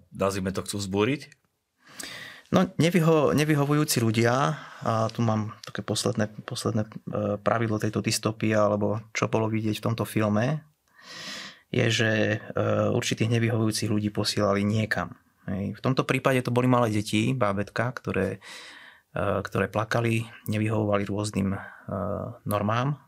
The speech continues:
Speaker 2: danej spoločnosti, tak ich posielali niekam. A čo to bolo? To bola v skutočnosti exterminácia a dneska to môžeme prirovnať ku, e, ku potratom, hej, napríklad. A kontrola populácie, potratové kliniky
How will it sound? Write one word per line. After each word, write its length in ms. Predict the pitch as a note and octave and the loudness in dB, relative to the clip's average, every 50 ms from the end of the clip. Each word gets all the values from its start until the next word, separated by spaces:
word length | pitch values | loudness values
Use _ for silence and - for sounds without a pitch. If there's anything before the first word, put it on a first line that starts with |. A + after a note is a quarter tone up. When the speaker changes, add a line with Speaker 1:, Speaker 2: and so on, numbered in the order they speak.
| - | -4
Speaker 2:
danej 320 | G#2 G#2 G2 G2 G2 - - | -2 -2 -2 -2 -4 -6 -6
spoločnosti, 800 | - G2+ G#2 G#2 - - - A#2 - - - - - C#3 C#3+ - _ - - - - - - _ - | -4 -4 -4 -4 -4 -4 -4 -4 -4 -6 -6 -4 -4 -4 -4 -6 _ -20 -20 -20 -20 -20 -20 _ -4
tak 160 | - A#2 A2+ | -2 0 0
ich 120 | A2 - | 0 0
posielali 640 | - G#2+ - - A2+ A2+ A2 G#2+ G#2 G#2 G#2 - - - - - - - | 0 -2 0 0 2 2 2 2 2 0 -2 -4 -6 -10 -14 -12 -4 0
niekam. 520 | A2 A2 G#2+ G#2 G#2 - F#2 F#2 - - _ - | 2 2 2 0 -2 -4 -6 -6 -8 -10 _ -16
A 80 | - | -14
čo 160 | - - - - | -6 -6 -2 -2
to 80 | - | 0
bolo? 320 | A2 A2 A2 A2+ A#2+ C3 C3+ | 0 2 2 2 2 2 0
To 120 | - A#2+ | -2 -2
bola 200 | G#2+ G#2 G#2+ G#2+ | 0 0 0 0
v 40 | - | 0
skutočnosti 440 | - - A2+ - - G#2 - - G#2 | -2 -4 -2 -2 -2 -2 0 0 0
exterminácia 800 | G#2 G#2 - - A2 G#2 A2 A2+ A#2 A#2 B2 - - - A#2+ A#2+ | 0 0 0 0 0 2 2 2 2 0 0 -2 0 0 2 2
a 120 | A#2 A2+ A2 | 2 2 0
dneska 320 | A2+ A#2+ A#2 - - A2+ | 0 0 0 0 -2 -2
to 160 | A2 - G#2+ | -2 0 0
môžeme 240 | A2+ A2+ A2+ A2 G#2+ | -2 0 0 -2 -2
prirovnať 560 | - A2 A#2 A2+ A2+ A#2 A2 A2+ A2 A2 - | 0 0 0 2 2 2 2 0 0 -2 -2
ku, 280 | - - G#2+ A2 A2+ A2+ - - - - - - - - - - - - | -2 0 0 0 0 -2 -8 -10 -12 -10 -12 -12 -12 -14 -16 -18 -14 -4
e, 320 | - G2+ G#2+ G#2+ G#2+ G#2+ | 0 0 2 2 0 0
ku 160 | G#2 - B2 - | -2 -6 -8 -10
potratom, 560 | C#3+ - - A2 A2 - F#2 F#2 G2 G2+ - _ _ _ _ _ - | -4 -2 -2 -2 0 -2 -4 -4 -4 -6 -12 _ _ _ _ _ -8
hej, 240 | - F2+ G#2 A#2+ A#2 - _ _ _ _ - | -6 -4 -4 -6 -8 -10 _ _ _ _ -4
napríklad. 560 | - G#2 G#2 - F#2+ - - - - A#2+ - - _ _ _ _ _ _ _ _ _ _ _ - - - | -4 -2 -2 -2 -6 -6 -8 -8 -10 -10 -14 -18 _ _ _ _ _ _ _ _ _ _ _ -18 -6 -2
A 560 | A2+ A2 G#2+ G#2+ G#2 G2+ G2 F#2+ G2+ F#2+ F#2+ - - | 0 0 2 2 2 2 2 0 0 -2 -2 -2 -2
kontrola 400 | - A#2 A#2 - B2 A#2 A2 A2+ | -2 -2 0 0 2 2 2 2
populácie, 640 | - B2 A#2 - A#2 G#2 G2 G2 - - G2 G2+ - | 0 -2 0 2 2 2 2 0 -2 -4 -4 -4 -4
potratové 400 | A2+ - - G#2+ - G#2 G#2 G#2+ | -2 -2 -2 0 0 0 -2 0
kliniky 560 | - A2 A2 G#2 G#2 G#2+ G#2 - - - | 0 0 0 0 0 -2 -6 -8 -12 -14